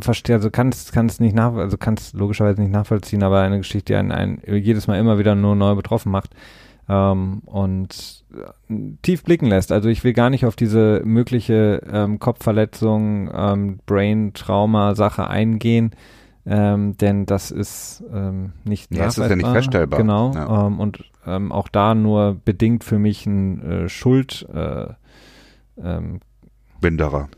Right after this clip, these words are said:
Speaker 1: Genau. Ähm, sondern eher die Möglichkeit, denn diese Fälle, die gehen zurück lange in seine Zeit, in der er in der N F L tät-, ähm, gespielt hat. Und das lässt für
Speaker 2: Mhm.
Speaker 1: mich eher tief blicken, dass ein Spieler,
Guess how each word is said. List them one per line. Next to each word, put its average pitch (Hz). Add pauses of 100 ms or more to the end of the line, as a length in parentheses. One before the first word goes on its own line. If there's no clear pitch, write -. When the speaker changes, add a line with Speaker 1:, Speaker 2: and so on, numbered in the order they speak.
Speaker 1:
Genau. 95 (600)
Ähm, 101
sondern 113
eher 135
die 120
Möglichkeit, 123
denn 117
diese 117
Fälle, 113 (160)
die 117 (300)
gehen 135
zurück 131
lange 123
in 147
seine 120 (100)
Zeit, 113
in 110
der 113
er 107
in 107
der 98
N 104
F 104
L 101
tät-, 113
ähm, 104
gespielt 110
hat. -
Und 101
das 101
lässt 117
für -
Speaker 2:
Mhm. -
Speaker 1:
mich 87
eher 139
tief -
blicken, 135 (300)
dass 117
ein 117
Spieler, 120